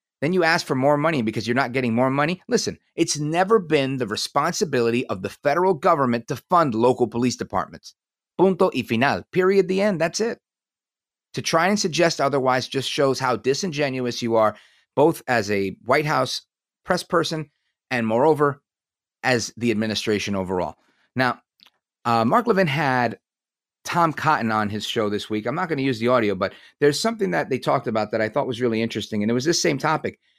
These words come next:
where they're discussing how violence in the country is through the roof.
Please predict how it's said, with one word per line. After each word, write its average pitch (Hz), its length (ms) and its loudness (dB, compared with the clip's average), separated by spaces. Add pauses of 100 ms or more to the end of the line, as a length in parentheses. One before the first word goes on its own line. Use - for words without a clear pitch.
(300)
where 120 480 4
they're 135 120 0
discussing 180 440 -2
how 147 120 0
violence 143 440 -2
in 135 60 -4
the 123 60 -4
country 131 380 -4
is 107 120 -4
through 139 120 0
the 113 100 2
roof. 92 240 -2